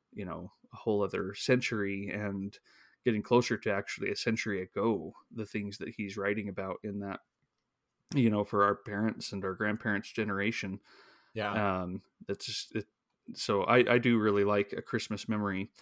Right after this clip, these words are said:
Speaker 1: But, uh, along, along the lines you were talking about with books for your kids, with The Grinch
Speaker 2: Mm-hmm.
Speaker 1: Who Stole Christmas, <laughs> have,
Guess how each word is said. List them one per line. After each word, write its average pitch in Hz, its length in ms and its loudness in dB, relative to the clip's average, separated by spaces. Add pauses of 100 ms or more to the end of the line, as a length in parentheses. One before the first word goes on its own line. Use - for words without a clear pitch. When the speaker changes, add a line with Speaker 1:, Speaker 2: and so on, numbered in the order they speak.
(920)
Speaker 1:
But, 120 540 10
uh, 120 100 4 (280)
along, 131 680 8
along 135 400 6
the 131 120 6
lines 123 280 6
you 123 60 4
were 131 60 4
talking 113 240 2
about 107 200 2
with - 180 -2 (160)
books 117 200 0
for 120 160 2
your 101 120 2
kids, - 580 0 (120)
with 113 340 2
The 113 100 2
Grinch 117 240 2
Speaker 2:
Mm-hmm. - 40 -4
Speaker 1:
Who 123 80 2
Stole 113 240 4
Christmas, 120 560 0 (340)
<laughs> - 340 -14
have, - 1200 -2